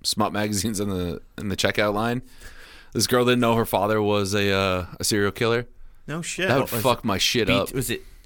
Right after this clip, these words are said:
Speaker 2: Oh, it was
Speaker 3: B T K?
Speaker 2: B T K's
Speaker 1: Yeah.
Speaker 2: daughter, yeah.
Speaker 3: Yeah.
Speaker 1: Phantom.
Speaker 2: Oh, f-, oh, fuck, I forgot about the Phantom. He was, yeah.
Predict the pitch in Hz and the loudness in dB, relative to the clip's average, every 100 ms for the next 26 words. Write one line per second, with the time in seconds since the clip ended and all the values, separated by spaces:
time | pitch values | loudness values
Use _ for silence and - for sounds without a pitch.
0 | - - 302 294 - 294 180 180 - 262 | -2 0 2 0 0 0 2 0 0 -2
1 | - - 120 - 170 139 147 233 233 92 | -2 2 4 4 2 -2 -4 -2 -2 -2
2 | - - - - 127 - - - - _ | -6 -18 -14 -6 -4 -6 -12 -18 -20 _
3 | _ _ 160 165 - 262 254 269 254 - | _ _ -14 -12 -6 -6 -4 -6 -6 -4
4 | 233 269 269 226 - 220 185 160 170 202 | -2 -2 -2 -2 -4 -2 -2 0 -2 -4
5 | - - 247 269 277 147 | -6 -6 -4 -2 -2 -2